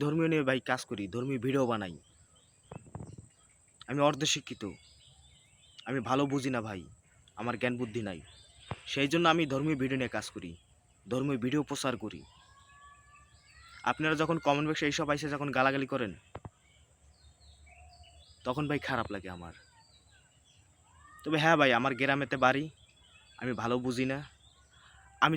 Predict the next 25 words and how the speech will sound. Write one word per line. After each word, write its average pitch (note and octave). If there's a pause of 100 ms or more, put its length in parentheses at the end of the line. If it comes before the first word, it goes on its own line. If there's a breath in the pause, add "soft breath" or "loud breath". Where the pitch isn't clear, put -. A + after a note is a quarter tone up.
যতটুকু E3+ (100)
বুঝি E3+
সেই E3
অনুযায়ী D#3+
ভাই C#3+
আমি C#3
ধর্মীয় B2+
ভিডিও B2
নিয়ে A2+
কাজ G#2
করি। F2+ (520)
আমি C#3 (100)
ততটুকু D#3 (100)
আপনাদের C#3+
মাঝে B2+
শেয়ার B2
করার A2+
চেষ্টা A2
করি। E2 (2250)
তবে F3
ভাই C3
হার্দিক C3
পান্ডিয়া E3+
সে, D#3+ (1700)
সে -